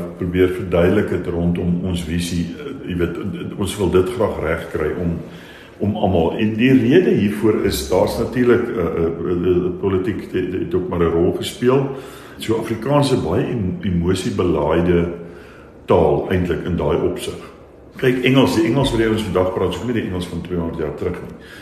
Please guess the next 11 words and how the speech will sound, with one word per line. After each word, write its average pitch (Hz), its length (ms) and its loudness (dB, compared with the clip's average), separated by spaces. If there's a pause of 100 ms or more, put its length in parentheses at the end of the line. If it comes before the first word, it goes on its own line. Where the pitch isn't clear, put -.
(120)
So 113 140 -2
mens 113 260 4
moet 170 220 2
weet, 123 220 6
daar 90 280 2
is, - 300 -2
daar's 95 260 2
ontwikkeling 95 1000 0
en 85 160 -6
al 82 80 -4
daai 82 120 -4